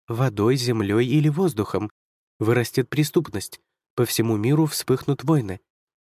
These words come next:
Большое число людей со сверхспособностями опасно для общества.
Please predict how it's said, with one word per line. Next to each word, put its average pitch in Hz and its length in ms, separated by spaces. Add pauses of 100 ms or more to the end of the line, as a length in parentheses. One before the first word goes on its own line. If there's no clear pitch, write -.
(140)
Большое 151 420
число 185 300
людей 185 340
со 160 120
сверхспособностями 151 1120
опасно 143 460
для 95 180
общества. 104 480